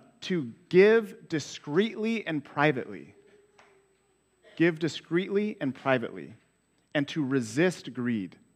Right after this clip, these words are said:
Luke twelve. And Matthew six, to not hoard. When you got more than enough, it means someone else doesn't, right? To not hoard money or possessions,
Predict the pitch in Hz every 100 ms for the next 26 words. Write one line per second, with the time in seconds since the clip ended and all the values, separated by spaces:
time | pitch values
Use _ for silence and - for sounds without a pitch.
0 | _ _ - 120 - - 98 78 - _
1 | _ _ _ _ _ _ _ _ _ _
2 | _ _ _ _ - _ _ _ 151 151
3 | 160 185 180 - _ _ - 151 147 139
4 | 160 151 - - - 131 117 127 151 -
5 | - 147 101 80 - _ _ _ _ _
6 | _ _ _ _ _ _ _ _ - 143
7 | 156 196 214 196 175 190 202 190 175 202
8 | 170 - _ - 170 180 180 - - _
9 | - 196 185 160 165 - 156 135 104 -
10 | _ _ _ _ - _ _ _ _ _
11 | 131 147 165 - _ _ - 156 139 160
12 | - - 170 165 165 151 131 135 143 151
13 | 123 127 113 107 - 90 85